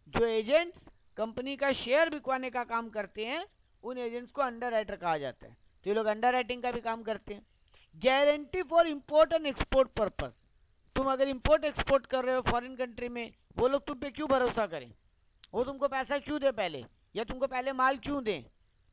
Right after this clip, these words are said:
तो ये, ये जो आईडी, आईएफसीआई है, ये अब guarantee देता है तुम्हारे behalf में, ताकि तुम्हारे import export का काम आसानी से हो जाए।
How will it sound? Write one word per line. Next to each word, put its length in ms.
तो 60
ये, 240
ये 320
जो 120
आईडी, 540
आईएफसीआई 720
है, 240
ये 280
अब 200
guarantee 500
देता 240
है 60
तुम्हारे 420
behalf 380
में, 260
ताकि 220
तुम्हारे 300
import 280
export 320
का 120
काम 240
आसानी 380
से 140
हो 100
जाए। 180